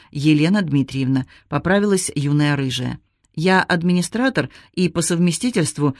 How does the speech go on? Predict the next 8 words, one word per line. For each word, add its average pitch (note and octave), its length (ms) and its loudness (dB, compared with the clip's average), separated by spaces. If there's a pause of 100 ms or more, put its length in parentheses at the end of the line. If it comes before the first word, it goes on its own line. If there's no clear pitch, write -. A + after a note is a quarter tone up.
(140)
менеджер G#3 540 2
по E3 140 0
организации D#3 680 0
детского E3+ 380 -2
музыкального D#3 560 0
досуга, E3 580 -2 (260)
кружков, G3 580 0
лекций F3 520 0